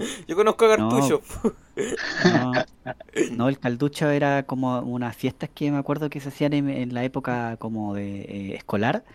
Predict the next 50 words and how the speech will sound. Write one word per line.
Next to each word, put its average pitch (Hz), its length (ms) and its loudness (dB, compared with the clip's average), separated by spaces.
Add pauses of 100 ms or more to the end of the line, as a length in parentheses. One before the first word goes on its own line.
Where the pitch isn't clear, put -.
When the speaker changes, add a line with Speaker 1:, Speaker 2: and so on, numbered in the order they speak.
(260)
Speaker 2:
pero 120 200 4
Speaker 1:
Ya. 120 60 0
Speaker 2:
para 117 220 2
cabros 127 360 4
chicos, 143 300 -4
po. - 240 -20 (920)
Era 165 180 8
como 175 180 6
el 160 120 0
carrete 151 360 4
de 185 60 2
los 175 120 -2
cabros 151 260 -2
chicos 175 220 -4
que 175 80 -8
se - 100 -4
organizaba 151 400 2
en 151 60 2
el 143 120 -4
colegio, 104 440 -4
o - 60 -2
así 104 220 -2
le 147 100 4
llamaban, 120 500 2
po. - 120 -18 (400)
Pero 120 280 4
era 113 180 2
todo 117 200 0
sano, 117 380 -2
po, 98 100 -8
Speaker 1:
Sí. 101 80 -6
Speaker 2:
bebida, 107 440 -2
completo, 104 880 -4 (100)
Speaker 1:
Sí. - 160 -10 (160)
Speaker 2:
no, 98 440 -2 (100)
no 107 80 2
había 120 140 6
Speaker 1:
<laughs> 113 120 2
Yo 170 100 6
me 156 60 4
Speaker 2:
copete. 101 180 0
Speaker 1:
acu-, - 80 -14 (440)
yo - 20 -8
me 165 80 2
acuerdo 160 280 2
que 160 60 2
eso 156 120 -4
se - 140 -4
llama 156 200 4
cumpleaños. 139 760 0